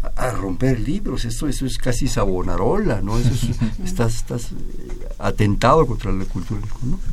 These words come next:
Speaker 1: porque tengo la esperanza que cualquiera de ellos recoja una hoja, la lea y se entusiasme".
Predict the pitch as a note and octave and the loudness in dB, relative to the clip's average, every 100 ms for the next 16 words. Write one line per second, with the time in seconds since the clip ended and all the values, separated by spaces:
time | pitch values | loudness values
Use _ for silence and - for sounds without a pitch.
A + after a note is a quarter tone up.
0 | - - - - - - - - A#2 B2 | 0 -2 -2 -4 -4 -4 -4 -2 0 0
1 | A#2 G2 - G#2 G2+ - - - C#3 C3 | 0 -2 -2 -2 -2 -4 -4 -4 -4 -4
2 | - A#2 B2+ B2 F2+ E2 - - - - | -4 -4 -4 -4 -4 -6 -6 -6 -8 -10
3 | - - - F2+ - A#2 A2 A#2 A2+ - | -10 -10 -8 -6 -4 -4 0 10 10 12
4 | - - - - - - G2 F#2+ F#2 E2 | 6 4 2 2 0 0 2 2 0 -4
5 | - - - - - - A2 A#2+ - G#2+ | -6 -4 -2 -2 -4 -6 -6 -4 -4 -2
6 | F#2+ | -4